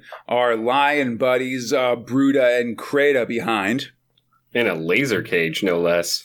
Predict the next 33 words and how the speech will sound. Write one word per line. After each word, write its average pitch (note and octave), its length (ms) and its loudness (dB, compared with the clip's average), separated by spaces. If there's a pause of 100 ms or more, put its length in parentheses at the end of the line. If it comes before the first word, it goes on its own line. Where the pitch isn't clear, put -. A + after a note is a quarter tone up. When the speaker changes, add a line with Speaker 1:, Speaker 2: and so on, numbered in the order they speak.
Speaker 1:
Yeah, B2+ 200 0
that's A#2 200 -4
the - 80 -10
best - 240 -6
kind. A2+ 440 -2 (220)
Soon F#3+ 440 -2
they're G2 160 0
on G#2 80 0
a - 40 0
Speaker 2:
Mm-hmm. A#2+ 60 -4
Speaker 1:
spaceship E3 800 -2 (420)
going D3+ 460 2
over D#3+ 400 2
the D3+ 160 0
scenic D#3 560 -2
Thunder F3+ 480 -2
Falls. G3+ 1040 -4 (640)
And D#3+ 120 0
the F3 60 0
ship F3+ 300 -2
Speaker 2:
Yeah. - 80 -6
Speaker 1:
flies D#3+ 440 0
right D#3 320 -2
through C#3+ 220 0
the D3 80 0
falls C#3 720 0 (460)
to D#3 420 -2
Speaker 2:
Oh, - 40 -18
pro F#2 300 0
Speaker 1:
Karila's A2 500 0
Speaker 2:
move. F2 200 2
Speaker 1:
secret B2+ 640 -4
base. - 960 -2